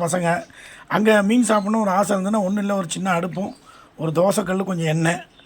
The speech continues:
இந்த உப்பு, மஞ்சத்தூள், மிளகாத்தூள்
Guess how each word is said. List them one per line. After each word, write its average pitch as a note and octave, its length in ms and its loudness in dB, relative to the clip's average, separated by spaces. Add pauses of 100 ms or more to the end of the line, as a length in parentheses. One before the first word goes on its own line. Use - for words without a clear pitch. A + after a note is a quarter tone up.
(480)
இந்த G3 180 0
உப்பு, F#3 300 2 (380)
மஞ்சத்தூள், G3+ 440 0 (180)
மிளகாத்தூள் E3+ 440 0